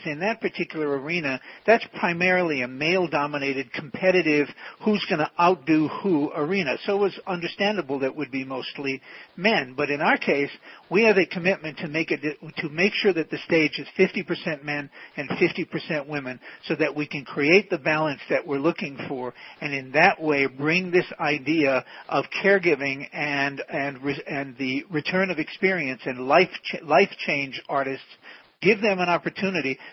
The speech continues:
basically to have a home where they can stand up in full integrity and say, "I belong and I am valuable and I can price and I can have a really substantial income without feeling like a second-class citizen."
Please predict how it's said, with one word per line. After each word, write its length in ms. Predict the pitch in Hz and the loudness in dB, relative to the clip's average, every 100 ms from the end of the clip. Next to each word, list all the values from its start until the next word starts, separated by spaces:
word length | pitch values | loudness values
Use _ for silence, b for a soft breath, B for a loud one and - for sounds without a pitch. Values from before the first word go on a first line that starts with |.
| - | 2
basically 500 | 294 - 190 - 147 | 2 2 -4 -2 -4
to 140 | 165 | -2
have 180 | 143 170 | 4 4
a 80 | 143 | 4
home 280 | 151 185 143 | 4 2 2
where 100 | 135 | 0
they 120 | 135 | 0
can 160 | - 143 - | -2 -12 -8
stand 240 | 160 156 | -6 -2
up 120 | 139 151 | -4 -6
in 80 | |
full 220 | - 156 143 | -8 -8 -8
integrity 540 | 127 156 135 127 120 B B - | -4 -4 -4 -6 -8 B B -10
and 140 | 139 - | -6 -2
say, 160 | 139 139 | 0 4
"I 100 | 160 | 4
belong 460 | 151 139 139 135 | 2 0 -2 -6
and 200 | 135 156 | -8 -6
I 140 | 135 156 | -2 0
am 140 | 165 | 0
valuable 480 | 135 131 135 123 135 131 | 0 0 0 -4 -8 -8
and 140 | 135 | -2
I 140 | 139 | 0
can 200 | 165 175 | 0 -4
price 300 | - 143 131 - - | -2 0 0 -4 -14
and 120 | 151 | -4
I 120 | 139 170 | -2 -2
can 180 | 175 | -4
have 440 | 135 147 139 139 - B B - | -4 -2 0 0 -4 B B -4
a 100 | 135 | -4
really 400 | 131 156 175 175 - | 2 4 6 4 0
substantial 540 | - 190 151 - 135 | -6 -4 -4 -4 -6
income 420 | 156 147 143 127 B B - | -6 -8 -8 -10 B B -4
without 280 | 143 156 156 - | 4 4 4 -2
feeling 300 | 156 135 127 | -4 -4 -6
like 200 | 123 139 | -6 -6
a 60 | - | -8
second-class 480 | 123 - 120 147 - | -8 -8 -10 -10 -6
citizen." 300 | 185 165 120 | -6 -6 -10